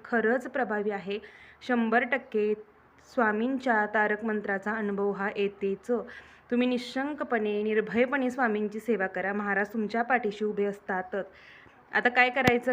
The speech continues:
ग्लास घ्या, तांब्या घ्या. आता बघा, हा मी, अ, स्टीलचा ग्लास घेतलेला आहे भरून, तर हा ग्लास घ्यायचा. आता तुम्ही जर त्या,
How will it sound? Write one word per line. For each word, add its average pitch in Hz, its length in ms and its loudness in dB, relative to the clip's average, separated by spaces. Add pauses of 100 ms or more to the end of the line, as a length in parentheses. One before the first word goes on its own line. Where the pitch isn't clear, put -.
ग्लास 240 340 6
घ्या, 247 200 2 (440)
तांब्या 214 340 2
घ्या. 208 160 -2
आता 208 220 0
बघा, 214 300 -2
हा 226 180 -2
मी, 226 220 -2
अ, 214 280 2
स्टीलचा 220 400 -2
ग्लास 208 300 0
घेतलेला 214 380 0
आहे 185 200 -8
भरून, 196 280 -4 (340)
तर 214 80 2
हा 214 200 4
ग्लास 214 340 2
घ्यायचा. 202 300 -4 (480)
आता 202 180 2
तुम्ही 269 240 -2
जर 254 160 -2
त्या, 285 200 0